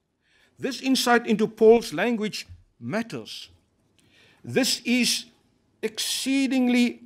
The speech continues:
uncomfortable territory, she acknowledges,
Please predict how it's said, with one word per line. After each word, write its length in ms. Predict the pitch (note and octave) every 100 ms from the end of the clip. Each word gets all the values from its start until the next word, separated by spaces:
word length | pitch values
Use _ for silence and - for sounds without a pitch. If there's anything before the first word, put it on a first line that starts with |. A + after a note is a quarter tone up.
| -
uncomfortable 960 | A#3+ A#3+ A3+ A3+ G#3+ G#3+ G3+ F3+ F#3+ F3 - _ _ _
territory, 680 | - G3+ F#3+ F#3+ C#3 G2+ F#2+ _ _ _ _ _ _ _
she 220 | - F3
acknowledges, 800 | D#3+ D#3+ C#3+ C#3 B2 A2 - -